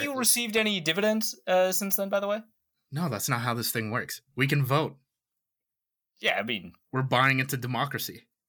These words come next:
Speaker 1: Buying it? That's the anti-democracy.
Speaker 2: <laughs>
Speaker 1: A
Speaker 2: Correct.
Speaker 1: for-profit nonprofit. All right.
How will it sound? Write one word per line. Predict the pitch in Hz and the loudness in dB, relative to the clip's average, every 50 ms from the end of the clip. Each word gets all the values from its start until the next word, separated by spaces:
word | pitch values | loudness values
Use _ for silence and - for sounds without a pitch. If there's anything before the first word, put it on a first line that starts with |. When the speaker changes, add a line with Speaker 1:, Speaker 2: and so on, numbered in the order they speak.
| _ 170 160 - _ _ | _ -14 -14 -14 _ _
Speaker 1:
Buying | - 185 160 175 185 180 175 175 | 4 4 6 6 4 4 2 0
it? | 185 185 | 0 2
That's | 277 277 302 - - | 2 4 4 2 0
the | 185 180 165 - | 0 -4 0 2
anti-democracy. | 180 208 285 269 254 254 233 220 220 254 320 311 320 - 139 - - - - - | 2 2 4 4 4 4 4 4 4 4 2 2 0 -2 -6 -6 -8 -12 -6 -6
Speaker 2:
<laughs> | 269 233 - - 339 - - - 403 - - _ 330 - - _ - - - _ _ _ _ _ _ _ - - | -6 -6 -4 -4 -6 -6 -4 -6 -6 -6 -6 _ -10 -10 -10 _ -14 -14 -14 _ _ _ _ _ _ _ -4 -2
Speaker 1:
A | - 220 226 220 - - - - - _ _ _ _ _ _ _ _ _ _ _ _ - - | -2 -2 -2 -4 -8 -10 -10 -14 -18 _ _ _ _ _ _ _ _ _ _ _ _ -4 2
Speaker 2:
Correct. | 147 127 104 - | 4 4 6 6
Speaker 1:
for-profit | 131 131 123 - - 127 123 120 - 127 120 - | 4 2 0 0 0 2 2 2 0 -4 -6 -4
nonprofit. | 113 107 107 104 - 110 104 98 92 - 110 117 - | -2 -2 -2 -2 -4 -4 -4 -4 -4 -6 -12 -6 0
All | 175 151 143 | 2 4 4
right. | 131 117 110 - | 4 4 2 0